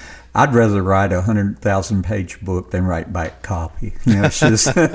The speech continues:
it's just hard to distill down what you've written. And, uh, Jim, I've really observed, I love going to bookstores and watching people look through your books. And I know you do this too, Thomas, you also.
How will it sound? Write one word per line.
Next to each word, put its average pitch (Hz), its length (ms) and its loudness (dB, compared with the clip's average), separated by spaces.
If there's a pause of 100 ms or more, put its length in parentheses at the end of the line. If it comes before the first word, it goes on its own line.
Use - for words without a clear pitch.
(500)
it's 131 140 0
just 156 200 4
hard 135 260 6
to 127 80 4
distill 113 580 4
down 107 280 6
what 101 220 0
you've 92 200 -4
written. 95 360 -2 (520)
And, 113 260 6
uh, 101 400 2
Jim, 110 500 4 (160)
I've 98 200 -4
really 113 340 4
observed, 95 580 2
I 95 60 2
love 95 360 2
going 95 200 0
to 87 60 -2
bookstores 92 760 -6
and 87 140 -4
watching 87 320 -4
people - 360 -8
look 90 220 -8
through 90 380 -6 (320)
your 90 140 -4
books. 90 500 -6
And 85 200 -2 (380)
I 92 80 -4
know 92 160 2
you 92 320 0
do 92 220 0
this 85 320 -4
too, 87 340 -4
Thomas, 90 480 -4
you 87 160 -2
also. 85 420 -4